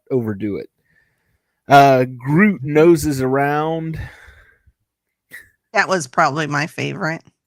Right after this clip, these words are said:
Speaker 2: 'Cause that one made me cackle out loud. <laughs>
Speaker 1: So, so Groot's in his room. He's playing video games. He,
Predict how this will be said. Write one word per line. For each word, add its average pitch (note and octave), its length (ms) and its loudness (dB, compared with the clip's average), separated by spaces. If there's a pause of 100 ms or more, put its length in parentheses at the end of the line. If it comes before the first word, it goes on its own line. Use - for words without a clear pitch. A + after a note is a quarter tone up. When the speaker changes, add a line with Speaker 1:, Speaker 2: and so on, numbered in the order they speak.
(260)
Speaker 2:
'Cause A#3 420 -10
that A3 220 4
one F#3+ 180 -2
made F3+ 160 -6
me F3 120 -6
cackle E3+ 520 -2
out C#3+ 200 -4
loud. D3+ 420 -6 (300)
<laughs> - 320 0 (1600)
Speaker 1:
So, G3 340 8
so F3 180 2
Groot's B3 360 -2
in G#3+ 100 2
his G3 160 0
room. E3 300 0
He's C#3+ 100 -4
playing F3 280 0
video C#3 280 2
games. A#2+ 580 -6
He, B2+ 800 -4